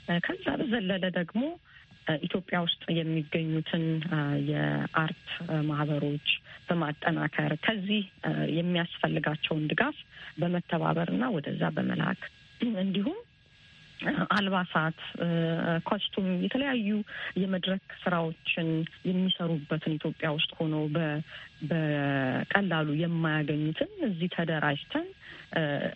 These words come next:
እንዴት የምንልክበትን መንገድ ወይንም፣ እ፣ አስተባብረን እዛ የም-፣ እ፣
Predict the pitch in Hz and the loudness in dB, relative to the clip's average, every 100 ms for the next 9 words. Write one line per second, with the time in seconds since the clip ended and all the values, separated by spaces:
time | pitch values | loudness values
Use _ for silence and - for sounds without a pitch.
0 | - - - - 160 151 190 185 170 160 | -10 -20 -10 -2 -2 0 0 0 0 -4
1 | - 175 175 151 147 - 131 143 143 147 | 0 0 2 0 -2 -4 -4 -4 0 0
2 | 139 135 127 135 131 139 139 160 185 185 | 0 0 0 0 0 0 0 2 2 0
3 | 151 143 156 160 - 147 143 143 226 247 | 0 0 0 -2 -2 0 2 2 0 0
4 | 285 - - - - 147 139 170 190 190 | -2 -10 -20 -20 -8 -4 0 2 2 0
5 | - 147 143 139 - - | -2 -2 0 0 -4 -4